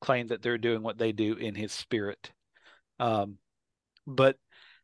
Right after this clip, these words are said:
there's not been a biography about him, a film, a biographical film about him. And it just, it cuts across so much. We see tons of biographies about people in the sixties or, or different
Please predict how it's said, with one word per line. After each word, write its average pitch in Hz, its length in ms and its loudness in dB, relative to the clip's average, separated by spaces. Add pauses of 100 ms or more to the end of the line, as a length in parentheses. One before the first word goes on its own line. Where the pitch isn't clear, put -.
(100)
there's 170 200 4
not 196 200 6
been 185 100 8
a 180 60 6
biography 143 600 8
about 107 280 -2
him, 120 100 2
a 117 60 4
film, 120 340 4 (260)
a 127 120 2
biographical 123 760 6
film 123 280 4
about 113 340 2
him. 104 180 -10 (480)
And 139 100 4
it 143 120 4
just, 143 240 0 (360)
it 147 200 4
cuts 170 260 2
across 156 340 6
so 151 220 4
much. 143 320 2
We 135 260 -2
see 147 240 -2
tons 151 340 4
of 127 200 2
biographies 131 640 4
about 123 260 4
people 123 300 2
in 117 60 0
the 113 80 -6
sixties 147 800 2
or, 104 200 -4 (440)
or 123 100 2
different 127 340 2